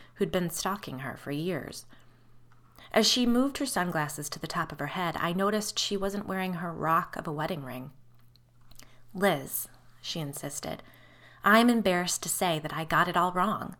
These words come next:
It is so much more than I thought it was. I was journaling a few weeks ago, and I decided to read through my interview on your little blog." She smiled. I was so lost back then, so in my own head about it all.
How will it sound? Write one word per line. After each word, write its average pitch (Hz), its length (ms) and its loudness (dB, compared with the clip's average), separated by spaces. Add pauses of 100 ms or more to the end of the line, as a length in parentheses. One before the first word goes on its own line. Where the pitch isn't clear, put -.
(360)
It 220 140 0
is 240 160 0
so 233 200 6
much 226 280 0
more 226 220 0
than 214 120 0
I 220 100 0
thought 220 240 -4
it 208 120 -2
was. - 380 -6 (720)
I 220 100 4
was 247 140 4
journaling 269 440 6
a 156 60 -2
few 156 180 -6
weeks 147 260 -6
ago, - 320 -6
and 190 140 2
I 196 60 2
decided 220 480 4
to 202 120 -6
read 180 260 -4
through 170 160 -6
my 156 160 -2
interview - 600 -8
on 147 220 -4
your 143 180 -4
little 143 240 -6
blog." - 440 -6 (720)
She - 180 -12
smiled. 147 640 -8 (760)
I 220 200 8
was 233 260 0
so 202 560 2
lost 165 640 0
back - 320 -8
then, - 360 -6 (220)
so 233 180 4
in 233 80 4
my 240 140 4
own 226 140 4
head 185 240 0
about - 240 -2
it - 80 -2
all. - 260 -2